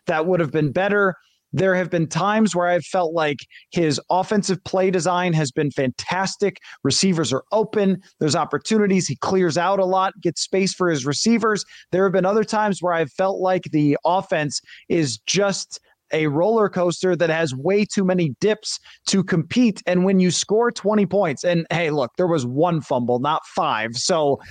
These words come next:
like, you can avoid, uh, you can o-, overcome one turnover in a game, but their offense has been middling and the game management hasn't been,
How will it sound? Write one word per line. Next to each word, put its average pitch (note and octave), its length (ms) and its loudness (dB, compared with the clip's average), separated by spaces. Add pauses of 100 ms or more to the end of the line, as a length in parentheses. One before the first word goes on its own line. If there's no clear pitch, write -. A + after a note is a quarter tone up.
(120)
like, F3+ 200 0
you G3+ 120 2
can G#3+ 200 2
avoid, G#3+ 400 0
uh, - 20 0
you G3+ 180 2
can A3 140 2
o-, G#3+ 160 2
overcome G3 600 2
one F#3 420 2
turnover F#3 600 2
in D#3+ 120 0
a D#3+ 40 -2
game, F#3+ 360 0 (320)
but D#4 220 0 (120)
their A3 220 0
offense G3 540 0
has F3 200 -2
been G3 420 0 (120)
middling E3+ 800 2 (280)
and F3 160 2
the F3 60 2
game G#3+ 260 2
management G3 440 0
hasn't F3+ 340 0
been, F3+ 380 0